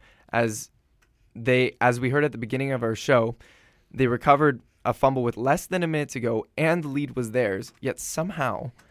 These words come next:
they gave the ball over and incurred two different fifteen-yard penalties, which set up the Regina Rams for easy ten-yard, uh, field goal, and they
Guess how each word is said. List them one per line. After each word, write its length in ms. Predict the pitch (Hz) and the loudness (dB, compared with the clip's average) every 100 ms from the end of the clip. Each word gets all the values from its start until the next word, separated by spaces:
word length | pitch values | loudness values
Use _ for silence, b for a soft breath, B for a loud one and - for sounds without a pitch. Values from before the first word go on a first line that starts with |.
| b b | b b
they 80 | 120 | -4
gave 240 | 127 151 | 0 0
the 80 | 170 | 0
ball 200 | 127 107 | 0 0
over 280 | 101 110 110 | -2 -4 -6
and 140 | - | -6
incurred 300 | 120 - 113 - _ _ _ - | -8 -6 -6 -8 _ _ _ -12
two 200 | - 165 | -6 -2
different 300 | 151 - 120 | -2 -2 -8
fifteen-yard 540 | 147 - 131 127 120 | -8 -8 -6 -4 -4
penalties, 560 | - 135 113 - 117 120 _ b | -2 -2 -2 -4 -8 -8 _ b
which 180 | - 123 | -8 -6
set 180 | - 131 | -2 0
up 140 | 127 | 0
the 80 | 131 | -4
Regina 440 | 123 117 131 160 160 | -6 0 2 4 4
Rams 340 | 127 123 123 | 4 2 0
for 160 | 127 117 | -6 -4
easy 260 | 131 123 123 | -4 -6 -6
ten-yard, 540 | - 139 139 127 120 _ b b b _ _ | -6 -4 0 0 -2 _ b b b _ _
uh, 200 | 117 120 | -6 -4
field 360 | - 147 165 156 | -4 2 4 4
goal, 240 | 160 165 - | 4 4 2
and 180 | 139 | 0
they 120 | 139 | 0